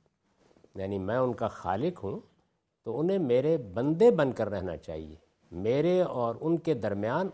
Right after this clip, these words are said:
अब्द और माबूद का ताल्लुक़ होना चाहिए।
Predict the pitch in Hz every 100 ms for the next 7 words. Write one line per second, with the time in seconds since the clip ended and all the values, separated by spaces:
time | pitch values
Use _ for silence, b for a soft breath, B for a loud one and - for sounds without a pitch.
0 | - 196 196 165 214 127 110 95 123 143
1 | - 90 76 - _ _ 87 107 143 -
2 | 80 80 - 90 95